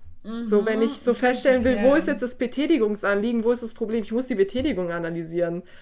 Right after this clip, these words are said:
Speaker 1: Und ich, ich kann mir vorstellen, was da vielleicht der Kompromiss wäre, dass man das irgendwie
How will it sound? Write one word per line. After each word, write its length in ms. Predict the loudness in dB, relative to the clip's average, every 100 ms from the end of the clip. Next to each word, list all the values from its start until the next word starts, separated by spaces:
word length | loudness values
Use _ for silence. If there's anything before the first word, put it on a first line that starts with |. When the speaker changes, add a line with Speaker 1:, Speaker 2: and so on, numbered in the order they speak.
| -20 -6
Speaker 1:
Und 320 | 0 0 0 -8 -12 -6
ich, 220 | -6 -6 -16 -14 -12
ich 140 | -4
kann 160 | 0 2
mir 100 | 0
vorstellen, 840 | 2 4 4 2 -2 0 -2 -4 0
was 300 | 0 0 0
da 180 | 0
vielleicht 300 | 2 0 0
der 80 | -2
Kompromiss 560 | -4 -4 -2 0 0 0
wäre, 160 | 0
dass 180 | 0 -2
man 160 | -2 -2
das 180 | -4 -2
irgendwie 640 | 0 0 -4 -4 -2